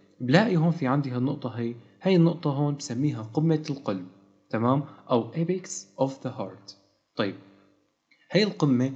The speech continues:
بتهمنا سريريا، لأنه إذا واحد حط إيده بهالمنطقة هي، فممكن إنه يجس، يعني بس أنت بمجرد ما حطيت إيدك بهالمنطقة هي، ممكن تجس بقمة القلب كيف عم تنبض وتدق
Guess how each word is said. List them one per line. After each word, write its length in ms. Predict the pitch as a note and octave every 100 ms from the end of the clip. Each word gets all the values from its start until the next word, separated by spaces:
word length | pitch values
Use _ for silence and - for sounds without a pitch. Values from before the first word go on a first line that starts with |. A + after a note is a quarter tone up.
| - -
بتهمنا 560 | B2+ C3+ G3+ D#3+ D#3 D#3
سريريا، 720 | - B2+ B2 A#2+ B2 A#2 C3 - - -
لأنه 420 | B2 C3 C3+ C3
إذا 160 | - A#2+
واحد 460 | B2+ E3+ E3 D#3 D3+
حط 340 | - D#3 - C#3
إيده 200 | C3+ B2+
بهالمنطقة 680 | B2 G#2+ B2 D3+ D3+ C3
هي، 260 | A#2+ C#3 D3+ D3+ - _ _
فممكن 600 | - B2+ F#3 E3+ F3 E3+ -
إنه 260 | B2+ B2+ A#2+
يجس، 600 | A2 D#3 F#3 - - - -
يعني 140 | B2
بس 160 | F3+ E3+
أنت 180 | C#3
بمجرد 420 | C3 B2+ C#3 C#3+ B2
ما 80 |
حطيت 340 | A#2+ B2+ C#3 C#3 -
إيدك 240 | B2 G#2+ A2+
بهالمنطقة 520 | A#2 C3 D3+ C3+ -
هي، 180 | C3+ D3+ D3+ - _
ممكن 280 | E3 F3 D#3 C3
تجس 280 | A#2 D#3 D#3 -
بقمة 520 | G2+ - D#3+ D#3+ C3 B2+
القلب 360 | B2 D3+ E3 E3 - -
كيف 280 | D3+ D3+ A#2+
عم 180 | A#2+
تنبض 540 | A#2+ D#3 D3+ D3 D3 - -
وتدق 400 | A#2 A2 C#3